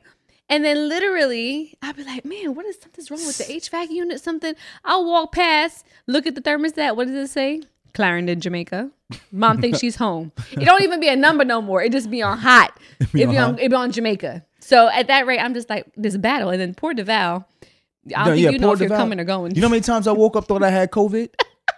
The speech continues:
Speaker 2: Woke up sweating with the chills, not knowing what the fuck is going on.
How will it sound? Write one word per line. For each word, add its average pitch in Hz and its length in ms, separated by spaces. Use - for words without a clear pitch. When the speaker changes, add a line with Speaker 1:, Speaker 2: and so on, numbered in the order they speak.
Speaker 2:
Woke 185 220
up 170 80
sweating 208 400
with 190 160
the 175 80
chills, 165 380
not 170 220
knowing 160 380
what 196 220
the 190 80
fuck - 220
is 135 100
going 135 300
on. 107 240